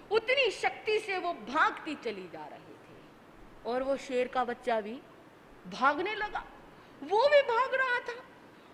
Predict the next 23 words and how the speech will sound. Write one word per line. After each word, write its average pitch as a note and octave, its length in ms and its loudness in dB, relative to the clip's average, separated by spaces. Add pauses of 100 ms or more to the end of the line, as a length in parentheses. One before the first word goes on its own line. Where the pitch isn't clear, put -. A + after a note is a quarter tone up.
और A#4+ 240 4
उसको A#4 300 2
भागते G#4+ 480 4
हुए A#4 320 6
देखकर A#4 540 4 (200)
शेर C5 340 4
को C#5 220 6
हैरानी D4+ 480 4
हो A4+ 140 0
रही A4+ 260 0
थी। G#4+ 120 -6 (1200)
"अरे, B4+ 460 4
ये A#4+ 120 0
बकरियां, B4 560 2
ये B4 180 2
भेड़ F#4+ 400 0
भाग F#4+ 420 0
रही F4 300 -4
हैं, A#4 180 -2
वो G4+ 180 -4
तो D5 180 4
ठीक F4+ 400 0
है, A3+ 200 -2